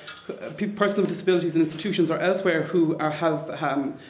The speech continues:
their right to be free from torture or inhumane, degrading treatment or punishment,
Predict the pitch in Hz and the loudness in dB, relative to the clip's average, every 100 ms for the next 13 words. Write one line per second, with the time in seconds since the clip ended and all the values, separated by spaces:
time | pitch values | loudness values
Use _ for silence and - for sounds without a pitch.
0 | - 160 156 170 175 - - 151 170 160 | -2 2 4 4 2 -2 -4 -2 0 0
1 | 165 - 160 160 156 147 139 160 156 156 | 0 -2 -2 -2 -4 -2 -2 0 2 4
2 | 151 143 151 143 143 175 160 - - 170 | 4 0 -2 -4 -4 -6 -6 -6 -2 0
3 | 160 151 | 0 -2